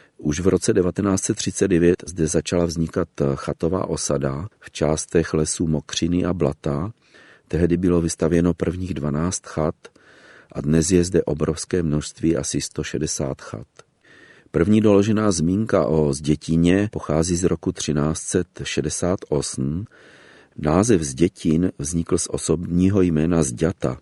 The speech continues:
ale místní mají několik variant, několik pověstí. Jedna říká, že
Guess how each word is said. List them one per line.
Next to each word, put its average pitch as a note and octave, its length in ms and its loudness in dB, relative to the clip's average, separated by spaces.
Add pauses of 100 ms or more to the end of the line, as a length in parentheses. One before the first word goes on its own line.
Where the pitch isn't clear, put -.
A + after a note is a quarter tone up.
(140)
ale C#2+ 180 2
místní D2+ 360 -2
mají F2+ 200 4
několik D#2+ 480 0
variant, E2 680 0 (460)
několik D2+ 380 0
pověstí. D#2+ 840 0
Jedna E2+ 380 0 (600)
říká, D#2 520 -2
že D2+ 300 2